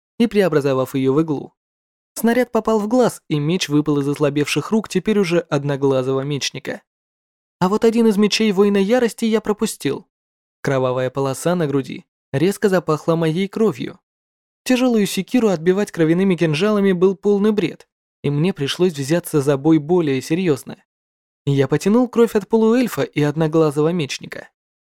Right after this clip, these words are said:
Ленты крови взвились в воздух, направляясь к моим рукам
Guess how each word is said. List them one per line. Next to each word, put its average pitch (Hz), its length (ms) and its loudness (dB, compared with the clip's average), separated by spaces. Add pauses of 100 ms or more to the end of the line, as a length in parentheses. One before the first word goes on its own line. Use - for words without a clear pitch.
(100)
Ленты 135 380 0
крови 190 320 2
взвились 185 520 0
в 185 80 -2
воздух, 165 640 -2
направляясь 139 600 2
к - 80 -20
моим 143 240 -2
рукам 185 460 0